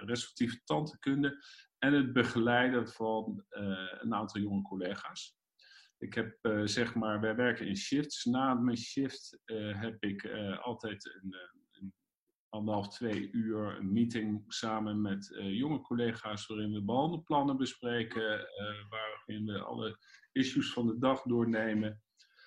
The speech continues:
Eh, nieuwe ontwikkelingen, eh, nou, dat doen we zo drie dagen in de week.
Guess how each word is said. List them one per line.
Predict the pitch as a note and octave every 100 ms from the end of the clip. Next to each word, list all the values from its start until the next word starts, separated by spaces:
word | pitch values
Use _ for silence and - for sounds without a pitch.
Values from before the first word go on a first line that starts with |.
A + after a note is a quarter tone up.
| - _ _
Eh, | - B2+ A#2+ A#2 A#2
nieuwe | C3+ F3+ F3+
ontwikkelingen, | D#3 C#3 C3+ - B2+ B2+ A#2+ A2 - -
eh, | C3 A#2 A2
nou, | A#2 B2 - -
dat | A#2 A2+
doen | B2+
we | A#2
zo | A#2 A2
drie | A2+ B2
dagen | A#2 A2+ G#2 A2
in | A2
de |
week. | B2+ D3 C#3 C#3 -